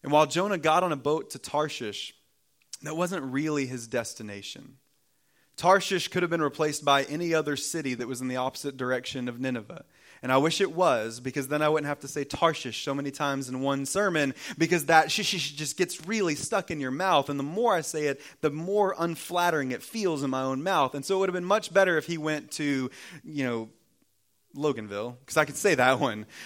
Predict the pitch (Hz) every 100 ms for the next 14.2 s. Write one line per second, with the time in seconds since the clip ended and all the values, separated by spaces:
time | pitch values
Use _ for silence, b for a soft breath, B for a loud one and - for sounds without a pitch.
0 | B 226 233 139 113 175 226 190 - 220
1 | 196 - 135 143 202 208 - 269 240 151
2 | 262 202 214 208 196 220 156 120 202 202
3 | 247 262 196 220 196 170 196 139 160 -
4 | 233 233 160 196 214 185 139 B 202 139
5 | 160 226 143 170 160 214 202 202 - 233
6 | 262 240 214 202 - 233 202 160 165 170
7 | - 214 226 202 196 202 180 - - 202
8 | 233 220 196 208 202 185 185 196 180 175
9 | 160 175 139 - 190 202 202 160 147 143
10 | 214 147 139 B B 165 233 226 196 196
11 | 214 208 170 156 190 156 170 170 220 247
12 | 247 - - 202 202 180 160 143 165 190
13 | 180 156 156 165 160 - 139 127 151 131
14 | 120 117